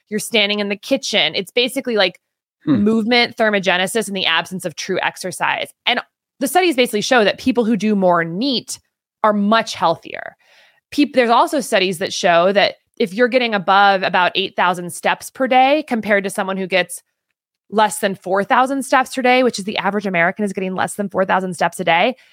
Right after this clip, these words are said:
Speaker 1: that, that you get above eight thousand, you start slashing your risk for heart disease, stroke, dementia, depression,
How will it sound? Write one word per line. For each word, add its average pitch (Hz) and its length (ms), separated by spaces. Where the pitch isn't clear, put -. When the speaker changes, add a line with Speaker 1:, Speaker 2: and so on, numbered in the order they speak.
Speaker 1:
that, 294 240
that 285 160
you 277 120
get 370 140
above 240 320
eight 247 220
thousand, 226 480
you 320 140
start 453 320
slashing 240 400
your 226 120
risk 214 300
for 165 140
heart 233 300
disease, 240 360
stroke, 214 460
dementia, 220 760
depression, 226 800